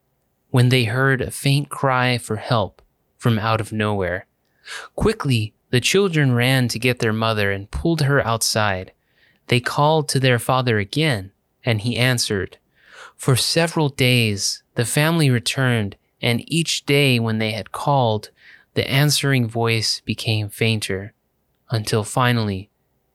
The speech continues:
there was no response at all. So this guy was in the middle of a field.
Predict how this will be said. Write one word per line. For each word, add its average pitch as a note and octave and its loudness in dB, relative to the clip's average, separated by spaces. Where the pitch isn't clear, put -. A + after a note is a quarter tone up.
there A2 2
was G#2 -4
no G#2+ 2
response G2+ -2
at F#2 -4
all. F#2+ -6
So - 0
this F3+ 2
guy E3+ 0
was C#3+ 0
in C3 2
the B2 2
middle E3+ 0
of D#3 2
a B2+ 2
field. A2 2